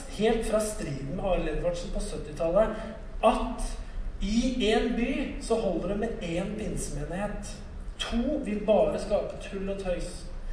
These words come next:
Selv om i Oslo var det allerede flere menigheter. Men det var tankegangen. Så det ble litt vanskelig til nitten nittisju, og det var mange i vår hjemmemenighet som tok det veldig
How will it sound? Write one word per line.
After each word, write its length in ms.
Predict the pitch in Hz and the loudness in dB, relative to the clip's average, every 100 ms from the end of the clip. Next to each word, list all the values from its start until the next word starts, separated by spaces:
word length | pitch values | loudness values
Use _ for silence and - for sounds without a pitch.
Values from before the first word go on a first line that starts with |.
| - - | -6 -8
Selv 400 | - - 160 170 214 | -4 2 2 4 4
om 80 | - | 2
i 160 | - | -2
Oslo 480 | 196 - - 170 202 - | -4 -6 -4 -4 -2 2
var 220 | 156 147 | 2 4
det 100 | 190 | 4
allerede 320 | 165 156 160 | 2 0 0
flere 240 | 156 135 143 | -2 -2 -2
menigheter. 480 | 147 135 - - - - - - - - - - | -4 -6 -8 -10 -12 -12 -12 -10 -10 -8 -8 -6
Men 160 | 208 202 | 0 8
det 160 | 220 240 | 10 10
var 160 | 233 | 8
tankegangen. 640 | - - - 156 170 202 - - - - - - - - - - - - - - - - - - - | 4 0 -2 -2 -4 -4 -8 -10 -10 -12 -12 -12 -12 -10 -10 -8 -6 -8 -10 -10 -4 -2 -2 -4 -2
Så 120 | - | 2
det 80 | 254 | 12
ble 120 | 262 302 | 12 12
litt 180 | 285 | 10
vanskelig 420 | 294 254 - 233 226 | 6 4 0 -4 -2
til 140 | 226 | -2
nitten 220 | 226 214 175 | -2 -4 -6
nittisju, 400 | 196 - 196 220 214 | -8 -8 -6 -4 -4
og 60 | 208 | -4
det 60 | 196 | 0
var 140 | 226 | 2
mange 200 | 233 185 | 2 0
i 60 | 214 | 0
vår 160 | 208 208 | 0 2
hjemmemenighet 800 | 220 - 143 147 151 165 202 202 - | 2 0 -4 -6 -6 -4 -4 -6 -10
som 200 | 196 196 | -10 -10
tok 140 | 180 - | -10 -2
det 160 | 196 202 - - 170 | -2 0 -6 -10 -4
veldig 500 | 240 233 254 - 180 | -4 -2 -6 -6 -8